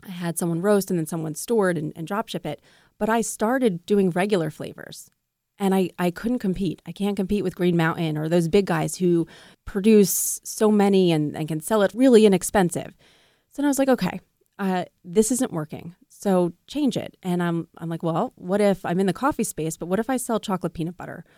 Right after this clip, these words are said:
or bananas Foster or, you know, pecan whiskey?" And so I'm in the space, but if you want this flavor, you have to come to me. So that started working. And then once you hit your niche, I went for it.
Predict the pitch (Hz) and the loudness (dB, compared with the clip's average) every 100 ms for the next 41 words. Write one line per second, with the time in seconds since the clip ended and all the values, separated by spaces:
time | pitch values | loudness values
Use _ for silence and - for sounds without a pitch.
0 | _ 190 165 190 190 185 - 175 151 - | _ -6 0 4 4 2 2 2 2 -2
1 | - - - 180 170 160 - 165 156 240 | -8 -10 -8 -4 0 0 0 -4 -2 -4
2 | 202 226 185 170 170 - - - _ _ | -2 0 0 0 -2 -6 -12 -16 _ _
3 | _ _ 208 196 185 170 196 190 214 208 | _ _ 0 2 4 2 2 2 4 2
4 | 185 - 381 175 170 - 185 175 175 165 | 2 2 4 4 2 -2 -2 0 -2 -2
5 | 135 139 - 285 302 180 151 147 - 160 | -4 -8 -12 -8 -6 -6 -6 -8 -12 -18
6 | 160 - 247 339 226 160 - - - - | -18 -12 -2 2 2 -2 -8 -20 -16 0
7 | 226 226 - 165 156 151 - 160 190 170 | 4 4 4 -2 -2 -6 -12 -6 0 2
8 | 180 208 190 180 180 165 160 160 - - | 2 0 -2 -2 -2 -2 -2 -4 -8 -8
9 | 151 156 - _ _ _ 190 - - 151 | -8 -8 -12 _ _ _ -4 -4 -6 -14
10 | 113 | -14